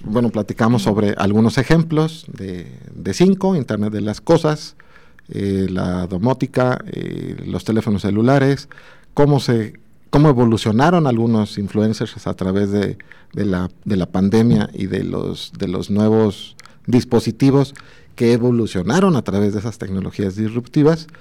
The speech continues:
eh, el Internet de las Cosas, y vamos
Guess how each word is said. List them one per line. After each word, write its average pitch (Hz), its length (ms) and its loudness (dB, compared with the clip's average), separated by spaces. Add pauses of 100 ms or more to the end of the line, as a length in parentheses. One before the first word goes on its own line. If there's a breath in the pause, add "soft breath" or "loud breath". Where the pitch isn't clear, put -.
(440 loud breath)
eh, 104 580 0 (640)
el 98 220 -2
Internet 95 300 -4
de 95 80 -4
las 101 180 -4
Cosas, 160 500 0 (300)
y 131 140 2
vamos 151 560 2